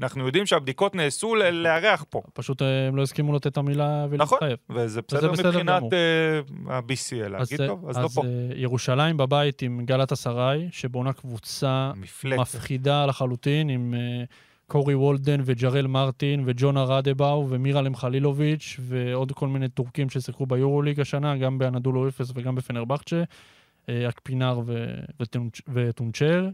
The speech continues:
Speaker 2: עם זווזדן מיטרוביץ' כמאמן ראשי, שאימן את מונקו בעבר. אבל, אה, השם גלאטה סראי קצת, אה,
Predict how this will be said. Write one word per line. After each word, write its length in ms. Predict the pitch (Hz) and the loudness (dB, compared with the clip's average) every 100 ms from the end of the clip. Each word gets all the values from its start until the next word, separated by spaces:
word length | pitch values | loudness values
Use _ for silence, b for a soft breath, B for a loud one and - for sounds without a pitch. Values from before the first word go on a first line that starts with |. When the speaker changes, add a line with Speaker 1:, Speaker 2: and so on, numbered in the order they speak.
| - | -2
Speaker 2:
עם 200 | 135 127 | -2 0
זווזדן 480 | 120 139 135 131 127 | 0 2 2 0 0
מיטרוביץ' 460 | 135 131 123 123 | 0 -2 -2 -2
כמאמן 380 | - 123 120 127 | -2 -2 -2 -2
ראשי, 260 | 120 - 160 | -2 0 0
שאימן 300 | - 143 143 | 0 0 0
את 100 | 135 | 0
מונקו 440 | 139 131 147 147 | 0 0 2 2
בעבר. 440 | 135 131 127 156 196 b b b b b b _ _ _ _ _ | 2 2 2 2 0 b b b b b b _ _ _ _ _
אבל, 400 | 127 123 127 127 | -2 2 2 2
אה, 240 | 127 127 123 | 0 0 -2
השם 260 | - 170 | 0 2
גלאטה 300 | 170 151 131 | 4 2 0
סראי 300 | 127 143 143 | -2 0 0
קצת, 380 | 135 - 131 - | -2 -4 -6 -4
אה, 160 | 131 | -4